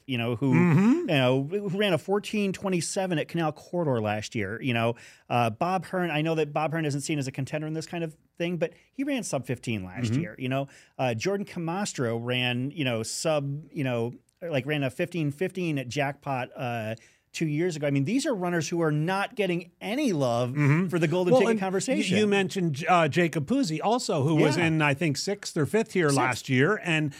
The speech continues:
Speaker 2: has really good foot speed, you know,
Speaker 1: Mm-hmm.
Speaker 2: and I think has probably picked and chosen his races. You know, he's probably not on the, on the, you know, front of everybody's mind very much, but, you know, if you're, if you're under raced coming into this,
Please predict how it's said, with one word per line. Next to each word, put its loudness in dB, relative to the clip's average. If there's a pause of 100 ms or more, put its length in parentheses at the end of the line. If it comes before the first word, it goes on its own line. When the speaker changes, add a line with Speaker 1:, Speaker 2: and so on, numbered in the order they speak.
(120)
Speaker 2:
has 2
really 4
good 0
foot -6
speed, -6
you 2
know, 4
Speaker 1:
Mm-hmm. -2
Speaker 2:
and 2
I 2
think 0
has -2
probably 2 (220)
picked 0
and 2
chosen 2
his 2
races. 2
You 0
know, 2
he's 0
probably 0
not 2 (280)
on 6
the, 4 (100)
on 2
the, 2
you 2
know, 4
front 2
of 2
everybody's 2
mind 0
very 2
much, 2
but, 0 (320)
you 6
know, 4
if 0
you're, 4
if 0
you're 4
under 4
raced 0
coming 0
into 4
this, -2